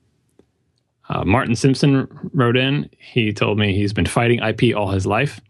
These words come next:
Uh, he w-, was part of a game development company in the nineties, and he has two patents to his name, uh, that he, uh, presumably he filed when he was part of that company. Uh, and now,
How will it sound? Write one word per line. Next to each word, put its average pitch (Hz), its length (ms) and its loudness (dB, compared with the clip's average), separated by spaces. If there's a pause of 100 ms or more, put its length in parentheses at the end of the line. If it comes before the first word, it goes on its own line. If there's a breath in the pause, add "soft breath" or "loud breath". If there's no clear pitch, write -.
(1040)
Uh, 80 400 -2
he 110 200 2
w-, 98 300 0
was 92 200 2
part 104 240 -2
of 90 80 0
a 82 60 2
game 95 280 2
development 117 400 0
company 135 300 0
in 98 80 -2
the 85 60 0
nineties, 120 440 2
and 117 80 2
he 95 80 4
has 85 100 -2
two 120 200 2
patents 123 400 -2
to 139 80 2
his 147 180 2
name, 165 280 0 (720)
uh, 78 80 -2
that 78 140 2
he, - 240 -2
uh, 80 100 -4
presumably 85 340 2
he 85 40 0
filed 78 360 -2
when 78 160 0
he 87 80 2
was 80 120 0
part 90 140 0
of 80 60 0
that 87 100 -2
company. 117 340 0 (840 soft breath)
Uh, 85 300 0
and 101 360 2 (140)
now, 113 680 2